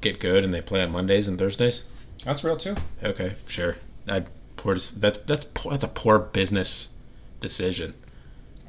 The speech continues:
Speaker 2: I, I, Chick-fil-A, I, every time I go by, it seems like they've got a crowded line, so
Speaker 1: Oh, that does not matter to me. If, if you're like, "I wanna open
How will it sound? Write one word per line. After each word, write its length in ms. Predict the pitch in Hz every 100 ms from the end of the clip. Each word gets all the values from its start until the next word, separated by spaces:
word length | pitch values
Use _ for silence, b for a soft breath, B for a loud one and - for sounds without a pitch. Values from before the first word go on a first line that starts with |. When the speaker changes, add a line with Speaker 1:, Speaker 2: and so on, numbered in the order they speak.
| -
Speaker 2:
I, 240 | 165 -
I, 120 | 120 123 -
Chick-fil-A, 560 | - 156 156 143 151 139
I, 120 | 143
every 160 | 139 156
time 220 | 147 143
I 80 | 156
go 160 | 156 104
by, 180 | 104
it 40 | 98
seems 200 | 113 104
like 120 | 101
they've 140 | 101 101
got 180 | 104
a 40 | 101
crowded 360 | - 104 101
line, 320 | 101 101 104 101
so 180 | -
Speaker 1:
Oh, 120 | 101 101
that 120 | 107
does 120 | 110
not 160 | 104 101
matter 260 | 95 92 82
to 60 |
me. 120 | 85
If, 160 | 85 90
if 140 | 98 110
you're 140 | 123
like, 300 | 120 107 -
"I 300 | 107 113 117
wanna 400 | 120 117 113 107
open 580 | 110 104 98 92 87